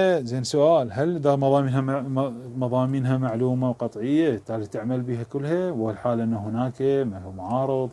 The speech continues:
هناك كذا كذا؟ هذا اشكال س-، الم-، يعني المستهلك لازم نعيده. نقول ان الكلام في صدور مضامينها، صحة مضامينها، يعني هاي المضامين صادرة.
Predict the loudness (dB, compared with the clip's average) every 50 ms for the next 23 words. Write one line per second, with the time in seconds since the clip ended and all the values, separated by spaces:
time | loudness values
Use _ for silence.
0 | -10 -14 -14 -14 -16 -16 -18 -16 -12 -10 -8 -8 -8 -8 -8 -10 -10 -10 -10 -12
1 | -14 -18 _ _ _ _ _ _ _ _ _ _ _ _ -20 -20 _ _ _ _
2 | _ _ _ -10 -8 -4 -4 -4 -4 -4 -2 -2 -2 -2 -2 -4 -6 -6 -4 -4
3 | -4 -4 -4 -2 -2 -2 -2 -2 0 0 -2 -2 -2 -4 -4 -4 -4 -6 -6 -6
4 | -4 -2 -2 -2 -2 -4 -4 -4 -2 0 0 -2 -2 -4 -4 -6 -6 -4 -4 -6
5 | -6 -6 -8 -10 -10 -12 -12 -16 -18 -20 _ _ _ _ _ _ _ _ _ _
6 | _ _ _ _ _ _ _ _ _ _ -14 -8 -2 -2 -2 0 0 0 0 0
7 | 0 0 -2 -2 -2 -2 -2 -2 -4 -4 -6 -6 -6 -6 -8 -8 -6 -6 -4 -4
8 | -4 -4 -4 -6 -6 -6 -8 -10 -10 -12 -12 -12 -14 -14 -16 -14 -14 -12 -12 -10
9 | -10 -10 -12 -12 -10 -10 -8 -6 -4 -4 -4 -2 -4 -4 -4 -6 -6 -6 -6 -4
10 | -4 -2 -2 -2 -4 -4 -4 -4 -4 -4 -6 -6 -6 -4 -2 -2 -2 -2 -4 -6
11 | -6 -8